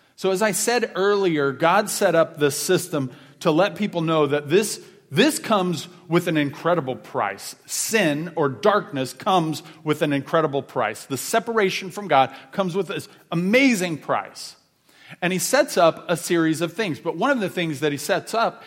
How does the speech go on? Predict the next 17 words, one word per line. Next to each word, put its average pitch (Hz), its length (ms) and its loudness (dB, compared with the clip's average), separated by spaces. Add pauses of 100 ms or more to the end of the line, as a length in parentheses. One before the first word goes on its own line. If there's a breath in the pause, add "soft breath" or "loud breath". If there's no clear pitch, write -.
(120)
is 156 140 -2
found 151 300 0
in 185 100 -4
Genesis 135 480 -6
chapter 110 360 -6
fifteen. 131 520 -10
And 101 160 -12
in 113 140 -10
Genesis 139 480 -6
chapter 139 340 -4
fifteen, 160 580 -8 (300 loud breath)
there 165 260 4
is 156 280 -2
this 151 280 -2 (360 loud breath)
unique 196 580 -2
story 160 800 0
of 143 160 -2